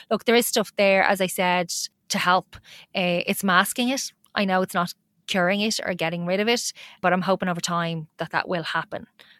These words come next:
Oh, and loose clothing as well. Wearing something that's not too tight on you is obviously going to lessen the chance of it being triggered. So I guess to wrap up, the one thing I would say is this is not an allergy. It's not life-threatening,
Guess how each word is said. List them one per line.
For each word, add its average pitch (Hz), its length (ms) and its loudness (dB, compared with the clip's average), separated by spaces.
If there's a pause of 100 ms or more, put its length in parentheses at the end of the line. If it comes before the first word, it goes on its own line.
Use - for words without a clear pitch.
Oh, 254 140 10
and 247 100 4
loose 262 160 2
clothing 190 340 2
as 170 120 -4
well. 165 240 4
Wearing 202 180 0
something 185 240 -6
that's 170 220 -4
not 170 120 -4
too 175 100 -8
tight 165 300 -4
on 170 80 -8
you - 160 -8
is - 140 -10
obviously 160 280 -6
going 170 200 -8
to 160 300 -4 (420)
lessen 185 320 0
the 170 60 -6
chance 160 300 -6
of 165 100 -8
it 160 80 -10
being 165 160 -10
triggered. - 380 -8 (840)
So - 140 2
I 262 60 6
guess 330 240 4
to 294 80 -2
wrap 226 260 4
up, 220 220 4
the 220 80 0
one 214 180 2
thing 202 140 -4
I 190 40 0
would 180 160 -4
say 175 240 0
is 175 560 -2 (420)
this 247 100 0
is 233 120 -6
not 185 320 2
an 190 80 -4
allergy. 165 480 -6 (400)
It's - 180 -6
not 214 220 2
life-threatening, 190 640 -6